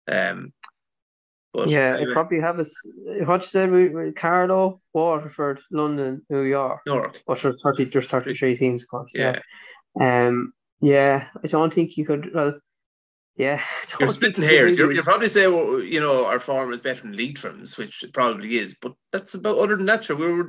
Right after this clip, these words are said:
Speaker 1: did we finish bottom of Division three? So, or second from bottom. We definitely went
Speaker 2: Yeah,
Speaker 1: bottom
Speaker 2: you
Speaker 1: two.
Speaker 2: could
Speaker 1: So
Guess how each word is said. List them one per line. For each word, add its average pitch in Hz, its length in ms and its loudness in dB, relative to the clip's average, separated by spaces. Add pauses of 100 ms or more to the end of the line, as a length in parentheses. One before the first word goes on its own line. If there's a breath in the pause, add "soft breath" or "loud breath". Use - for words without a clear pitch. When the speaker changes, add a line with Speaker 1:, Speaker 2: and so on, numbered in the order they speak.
(120)
Speaker 1:
did 180 220 -6
we 185 80 -4
finish 208 220 -4
bottom 208 320 0
of 170 60 -4
Division 123 540 -6
three? 92 320 -12
So, 110 400 -6 (560 loud breath)
or 101 80 -8
second 117 380 -6
from 104 160 -12
bottom. 107 520 -6 (520)
We 135 60 -10
definitely 139 320 0
went 135 120 0
Speaker 2:
Yeah, 131 60 -2
Speaker 1:
bottom 131 200 -2
Speaker 2:
you 139 80 -2
Speaker 1:
two. 143 400 -4
Speaker 2:
could 180 100 -20 (160)
Speaker 1:
So 123 380 -2